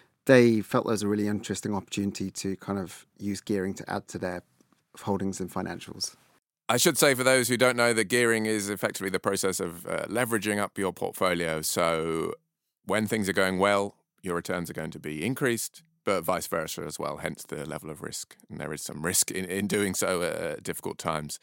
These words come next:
Speaker 2: We are now going to briefly talk about discounts because, Val, one thing we, we mentioned, uh, in the supplement this week is the, the interesting fortunes of private equity. And in some ways, it looks like a rare bright spot when you consider the, the change in those discounts this year. But in others, that is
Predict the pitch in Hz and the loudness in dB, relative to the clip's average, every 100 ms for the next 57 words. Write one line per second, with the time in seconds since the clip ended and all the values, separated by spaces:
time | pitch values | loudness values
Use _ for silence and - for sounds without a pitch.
0 | _ _ _ - 127 156 160 139 120 117 | _ _ _ 0 4 6 6 4 4 2
1 | 110 104 156 107 92 87 87 80 85 - | 2 2 2 2 -2 0 0 0 -4 -4
2 | 76 95 - 98 98 90 101 95 110 110 | -4 -4 -8 -6 -4 2 2 4 2 0
3 | 104 98 87 87 87 85 90 87 87 - | -2 -2 -2 -2 -4 -4 -6 -4 -4 -6
4 | 90 82 85 87 85 - - 131 113 95 | -8 -8 -8 -8 -10 -6 0 2 4 4
5 | 107 - 104 143 - - - _ 110 98 | 2 0 0 -2 -4 -12 -16 _ -6 -2
6 | 107 101 - - 110 107 95 - - _ | 2 0 -2 -6 -2 -2 -2 -4 -6 _
7 | - - - - 131 127 117 131 127 117 | -20 -20 -20 -2 2 2 0 -2 -2 -4
8 | - 196 180 143 139 123 131 127 117 113 | 0 2 4 2 2 2 0 0 2 2
9 | 107 - - - 120 104 - 110 - - | 0 -4 -12 -2 2 2 2 -2 -4 -4
10 | 85 80 - 92 92 90 87 - - _ | -4 -4 -6 -4 -2 -2 -2 -6 -8 _
11 | _ _ _ 107 104 147 117 113 113 110 | _ _ _ -4 0 2 2 2 0 -2
12 | 101 98 95 104 98 92 - 104 117 - | -2 0 2 4 4 4 2 2 2 0
13 | - 76 - 82 82 - 87 104 90 90 | -6 -6 -6 -6 -4 -6 -6 -4 -4 -4
14 | 85 80 - 82 80 92 87 78 82 87 | -6 -8 -10 -10 -4 -2 -2 -4 -6 -8
15 | 85 - 73 - 82 - 85 82 - 90 | -8 -8 -8 -8 -6 -4 -4 -4 -4 0
16 | 92 104 92 87 92 87 90 87 - | 2 2 2 0 0 -2 -2 -4 -6